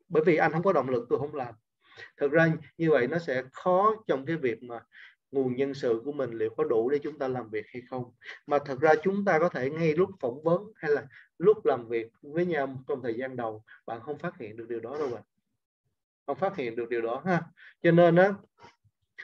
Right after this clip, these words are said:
lý do tại sao mà đặt ra vấn đề bạn cần phải hiểu về động lực làm việc của nhân viên. Nếu với những người nhân viên họ làm vì động lực, đó là niềm, điều may mắn của bạn.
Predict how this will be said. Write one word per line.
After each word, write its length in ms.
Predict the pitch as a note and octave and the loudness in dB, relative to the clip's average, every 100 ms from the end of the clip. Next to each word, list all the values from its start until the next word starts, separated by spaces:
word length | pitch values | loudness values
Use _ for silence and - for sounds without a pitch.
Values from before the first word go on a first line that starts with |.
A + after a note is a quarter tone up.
| - _ - | -20 _ 0
lý 160 | G3 | 4
do 100 | G#3+ D#3 | 6 6
tại 120 | B2+ | 4
sao 180 | D#3+ D3+ | 4 2
mà 240 | C#3 B2 - | 0 0 -4
đặt 160 | - B2 | -4 0
ra 100 | D3+ | 2
vấn 180 | C#3+ F3 | 4 4
đề 120 | C#3+ | 2
bạn 160 | A#2+ A#2+ | 0 -6
cần 160 | C3+ B2 | -10 -4
phải 120 | C3+ B2 | -6 -4
hiểu 180 | A#2 | -2
về 120 | C#3+ B2+ | 0 0
động 200 | A#2 A#2+ | -2 -6
lực 200 | A2 B2 | -6 -6
làm 180 | A2+ | -8
việc 120 | G#2+ G#2+ | -12 -12
của 80 | B2+ | -12
nhân 260 | C#3 C3+ C3 | -12 -10 -6
viên. 200 | C3 C3 - - - | -6 -8 -16 -18 -6
Nếu 200 | G#3+ B3+ | 4 4
với 140 | C4 C4 | 6 2
những 200 | D#3+ F#3+ | 2 2
người 140 | E3+ | 2
nhân 280 | C3+ D3 C#3 | 2 0 0
viên 240 | D3 D3 | 2 2
họ 100 | B2 | 0
làm 240 | B2 A#2+ A2+ | -4 -4 -4
vì 120 | A#2 | -4
động 200 | A2 A2+ | -4 -4
lực, 280 | A2+ A2 - | -4 -4 -4
đó 100 | D#3+ | -2
là 140 | E3 | -2
niềm, 300 | B2 A#2+ A#2 - | -2 -6 -8 -6
điều 160 | A#2+ | -4
may 200 | A#2+ C3 | -2 -4
mắn 220 | C3+ D3+ E3+ | -4 -6 -6
của 80 | D3 | -6
bạn. 260 | A#2+ G#2 | -8 -12